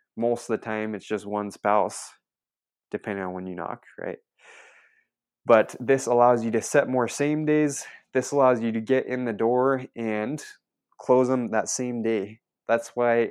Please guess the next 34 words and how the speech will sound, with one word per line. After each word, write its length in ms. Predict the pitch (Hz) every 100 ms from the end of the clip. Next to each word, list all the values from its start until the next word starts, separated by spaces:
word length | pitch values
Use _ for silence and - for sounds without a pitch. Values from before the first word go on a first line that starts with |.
| -
in 240 | 104 104
our 180 | 107 120
team 300 | - 135 117
here 140 | 120
in 100 | 120
San 240 | - 123 131
Diego, 220 | 139 139
we 120 | 117
say 240 | 107 117 104
Saturdays 640 | - 113 117 117 117 - -
are 140 | 113
for 180 | - 107
same 380 | - 120 123 107
days. 400 | 95 95 - _ _ _ _ _ - - _ _ _ _ -
You 80 | 120
need 120 | 123
to 60 | 123
get 200 | 117 123
out 200 | 135 -
on 140 | 123
the 80 | 113
weekends, 500 | 123 147 143 147 143
push 280 | - 147 135
for 100 | 139
those 180 | 127 117
same 300 | - 135 135
days. 420 | 135 135 127 - -
You're 100 | 117
getting 280 | 110 123 110
people 340 | - 131 120 120
in 80 |
a 60 | 104
great 280 | 107 123 107
mood, 400 | 110 117 120